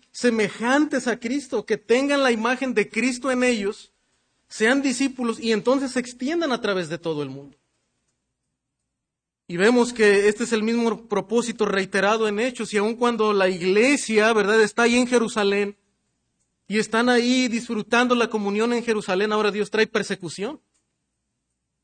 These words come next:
para que se extiendan. El propósito de Dios nunca fue que su pueblo se quedara en un solo lugar, sino que salieran y llevaran su gloria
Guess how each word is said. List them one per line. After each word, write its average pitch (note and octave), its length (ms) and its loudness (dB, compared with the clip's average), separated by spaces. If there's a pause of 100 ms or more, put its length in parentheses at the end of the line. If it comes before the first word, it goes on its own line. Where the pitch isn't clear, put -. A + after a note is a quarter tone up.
para D#3 220 -6
que C3+ 140 -12
se D3 120 -12
extiendan. D#3+ 560 -8
El E3 120 -10
propósito A3 540 -4
de F3 120 -6
Dios F#3 220 -4
nunca G3+ 320 -4
fue F#3 420 -6 (600)
que F3 120 -8
su D#3+ 160 -12
pueblo F#3+ 300 -2
se F3 160 -10
quedara E3+ 400 -4
en D#3+ 80 -6
un D3 100 -8
solo C#3 240 -10
lugar, A#2+ 340 -14 (1400)
sino C#3+ 340 -10
que D3 120 -10
salieran C#3 720 -6 (280)
y C#3+ 80 -14
llevaran C#3+ 360 -6
su D3 180 -14
gloria A#2+ 520 -10